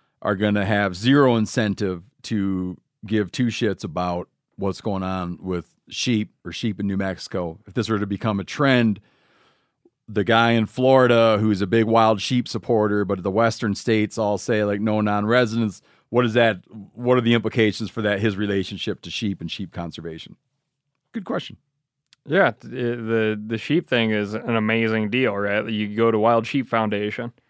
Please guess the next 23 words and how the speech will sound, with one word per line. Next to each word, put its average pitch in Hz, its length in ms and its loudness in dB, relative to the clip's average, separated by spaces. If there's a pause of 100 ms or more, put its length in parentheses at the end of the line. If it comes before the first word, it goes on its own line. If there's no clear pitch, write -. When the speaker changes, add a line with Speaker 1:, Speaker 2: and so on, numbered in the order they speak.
(360)
Speaker 2:
which - 460 -4 (360)
raises 113 600 -2
an 107 260 -6
unbelievable 113 680 0
amount 110 260 0
of 123 420 -8
cash 117 460 0
at 113 80 -12
their 110 180 0
annual, 107 480 -2 (340)
uh, 113 260 -4
banquet, 113 540 -2 (100)
sheep 120 260 -10
show. 127 320 -4 (760)
And 110 600 0
if 113 220 -4
you 110 260 -2
really 127 600 0 (180)
wanted 120 300 0
to 113 60 -4
do 117 200 0
the 110 80 0
math, 113 460 -2